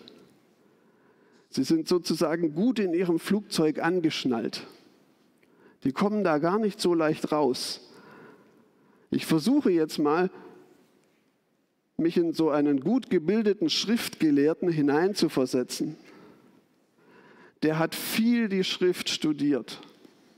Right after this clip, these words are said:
ist vielleicht jahrelang bei einem Rabbi in die Schule gegangen, vielleicht sogar bei einem namhaften Rabbi.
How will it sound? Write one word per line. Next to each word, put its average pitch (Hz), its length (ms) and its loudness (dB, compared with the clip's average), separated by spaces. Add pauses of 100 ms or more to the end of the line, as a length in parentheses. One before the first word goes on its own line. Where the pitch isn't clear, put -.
(2500)
ist 180 180 -2
vielleicht 151 540 0
jahrelang 190 1000 0 (580)
bei 127 160 -2
einem 135 320 2
Rabbi 175 580 -2
in 175 120 0
die 156 140 0
Schule 202 540 0
gegangen, 123 560 -2 (1300)
vielleicht 135 400 -4
sogar 127 260 0
bei 120 120 -2
einem 123 400 0
namhaften 151 800 -2
Rabbi. 127 540 -4